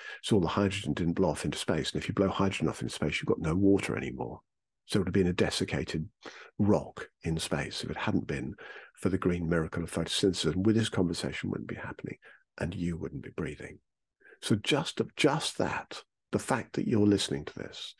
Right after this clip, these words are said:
the fact that you're sitting here, the fact that your body's breathing, just this is worthy of appreciation and a huge amount of gratitude. If you've got food on your table, that is worthy of appreciation.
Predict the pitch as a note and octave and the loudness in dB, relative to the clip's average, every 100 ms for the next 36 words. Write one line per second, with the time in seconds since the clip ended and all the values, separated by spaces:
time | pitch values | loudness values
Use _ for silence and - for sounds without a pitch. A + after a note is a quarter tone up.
0 | - - - - - C#3 C3 - A2 F#2 | -16 -14 -6 -6 0 0 0 0 0 0
1 | - - D#2 - G#2+ F2 - C3 - - | -2 -4 -6 -8 -8 -8 -2 -2 -2 -2
2 | A#2 G#2 F2+ F2 E2+ - E2+ D#2 - - | 0 0 0 -4 -6 -4 -4 -4 -10 -14
3 | _ _ _ - C3 - - A2+ - - | _ _ _ -2 0 0 -2 -2 -2 -4
4 | - - - - G2+ - D#2+ E2 D2+ D#2+ | -10 -12 -12 -4 -2 0 -2 -2 -4 -6
5 | - D#2 - C#2+ C2+ - C#2+ - - - | -4 -4 -2 -4 -4 -6 -6 -10 -16 -20
6 | _ D#2+ D2+ - - - A2 G2 - - | _ -2 -2 -4 -8 2 2 2 -2 -8
7 | - - - - - - - - _ _ | -10 -8 -8 -8 -12 -12 -12 -16 _ _
8 | _ _ _ _ - G#2+ B2 B2 - - | _ _ _ _ -2 2 4 4 2 2
9 | G#2+ F2+ - E2+ - - - - - _ | 0 0 -2 -10 -10 -10 -12 -16 -20 _
10 | _ _ _ _ _ _ _ F#2+ D#2 - | _ _ _ _ _ _ _ 0 0 -4
11 | - _ - - E2 D#2+ D#2 D#2+ - C#2+ | -20 _ -8 -4 -2 -2 -4 -6 -6 -4
12 | - B1 - - | -4 -6 -8 -12